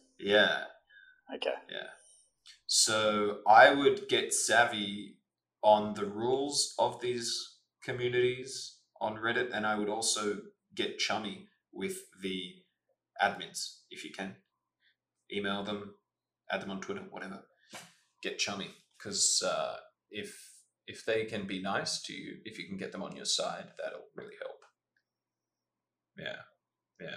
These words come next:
Speaker 1: One of the biggest Facebook groups that I really got a lot of traffic from, the admin was this super cool guy who just liked my stuff.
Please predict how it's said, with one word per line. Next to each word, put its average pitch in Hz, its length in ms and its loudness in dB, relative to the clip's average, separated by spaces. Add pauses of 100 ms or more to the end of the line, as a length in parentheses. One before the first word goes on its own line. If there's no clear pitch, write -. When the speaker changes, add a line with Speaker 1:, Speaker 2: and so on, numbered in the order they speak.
Speaker 1:
One 123 140 8
of 120 60 4
the 110 60 8 (160)
biggest 123 360 4
Facebook 104 420 2
groups 87 440 -4
that 87 140 -4
I 67 160 -4 (800)
really 95 680 0
got 90 180 2
a 87 60 -4
lot 85 200 -2
of - 100 -8
traffic - 420 -2
from, - 440 -8 (220)
the - 180 2
admin 92 420 2
was - 180 2
this - 160 2
super - 220 -4
cool 85 220 -10
guy 76 220 0 (100)
who 101 60 -4
just 95 220 0
liked 85 300 0
my - 100 -10
stuff. - 500 -2